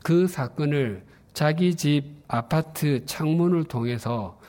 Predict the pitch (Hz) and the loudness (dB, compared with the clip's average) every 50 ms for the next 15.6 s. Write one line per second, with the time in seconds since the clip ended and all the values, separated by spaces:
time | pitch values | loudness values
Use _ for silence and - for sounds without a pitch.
0 | - - - - - - - - 202 196 190 185 175 147 127 123 139 156 175 196 | -20 -20 -20 -20 -18 -14 -4 0 2 4 4 4 4 4 4 4 4 4 4 6
1 | 190 175 151 135 120 110 104 104 113 127 135 131 127 123 - - - 160 151 - | 6 6 4 4 2 2 2 2 4 4 4 2 2 0 -2 -2 -2 -2 -2 0
2 | - 135 117 113 113 117 117 120 117 - 110 98 98 104 98 85 85 - _ _ | 0 0 0 0 0 0 0 -2 -2 -4 -4 -2 -2 -2 -4 -6 -8 -12 _ _
3 | - - - - - _ - 117 110 107 - - 131 135 139 139 135 135 131 - | -20 -20 -20 -20 -18 _ -4 -4 -2 -2 -2 -2 -2 0 0 0 -2 -2 -4 -4
4 | - - 196 196 190 175 156 139 127 120 117 - - 110 104 101 95 92 98 104 | -2 0 2 2 2 2 0 0 -2 -2 -4 -6 -6 -6 -6 -4 -4 -4 -4 -4
5 | 107 104 101 104 - - - - - 90 85 85 90 110 123 135 139 135 135 135 | -4 -6 -8 -12 -16 -20 -20 -14 -10 -8 -8 -6 -6 -6 -4 -4 -4 -4 -4 -6
6 | - - - - - 90 87 - 101 85 78 - - - _ _ _ _ _ _ | -12 -16 -16 -12 -12 -12 -12 -12 -14 -14 -14 -16 -20 -20 _ _ _ _ _ _
7 | _ _ _ _ _ _ _ _ _ _ _ _ _ _ _ _ _ _ _ _ | _ _ _ _ _ _ _ _ _ _ _ _ _ _ _ _ _ _ _ _
8 | _ - _ _ _ _ - - - _ _ _ - _ - - - - - - | _ -20 _ _ _ _ -20 -20 -20 _ _ _ -20 _ -20 -20 -20 -20 -20 -20
9 | - _ _ _ _ _ - _ _ - _ _ - _ _ - - 175 196 208 | -20 _ _ _ _ _ -20 _ _ -20 _ _ -20 _ _ 0 2 4 4 4
10 | 196 - 131 117 113 - 147 147 147 147 139 - 110 113 120 113 98 90 - - | 2 0 -4 -6 -4 -2 -2 0 0 -2 -2 -2 -4 -2 -2 -4 -6 -8 -6 -6
11 | 113 117 113 131 131 135 143 147 151 139 104 92 92 92 95 98 104 104 101 92 | -4 -2 -2 -2 0 0 0 0 0 0 -2 -4 -4 -6 -6 -6 -6 -6 -6 -6
12 | 90 82 80 - - _ _ - _ _ _ _ _ _ _ _ - - - _ | -6 -8 -10 -12 -18 _ _ -20 _ _ _ _ _ _ _ _ -20 -20 -20 _
13 | - - - _ - - - - - - - - - - 175 170 170 175 175 170 | -20 -20 -20 _ -20 -20 -20 -20 -20 -20 -16 -12 -4 0 4 4 6 6 6 6
14 | 147 - - 170 175 175 - - 131 - - 160 156 156 156 156 143 - 135 120 | 4 4 2 2 2 2 0 -2 -2 -2 0 2 2 2 2 0 0 -2 -2 -2
15 | 117 131 131 131 135 147 147 143 143 139 139 139 | 0 0 0 2 2 2 2 2 2 0 -2 -4